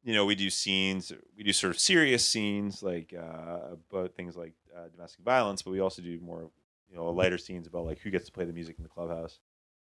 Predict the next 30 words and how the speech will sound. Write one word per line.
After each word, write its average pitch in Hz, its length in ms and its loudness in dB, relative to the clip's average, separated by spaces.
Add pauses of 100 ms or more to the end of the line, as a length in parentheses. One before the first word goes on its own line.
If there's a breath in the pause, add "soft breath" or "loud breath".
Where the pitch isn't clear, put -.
(240)
And 110 140 -10
the - 140 -14
rookies 107 260 -4
give 101 100 2
their 101 80 4
feedback, 87 580 2
and 87 100 -4
then 85 80 -6
we 87 60 -6
do 87 140 0
an 90 100 2
improv 85 220 0
show. 95 120 -6
We 131 60 4
entertain 107 360 0
them 87 120 -6
as 80 80 -10
well. 82 320 0
We 80 140 -4
also 73 200 -6
talk 76 240 -4
to - 40 -20
them 80 100 -14
a 76 80 -10
lot 76 160 -8
about - 260 -14 (120)
what - 100 -20
they 76 80 -20
do, 80 280 -16
and, 78 120 -20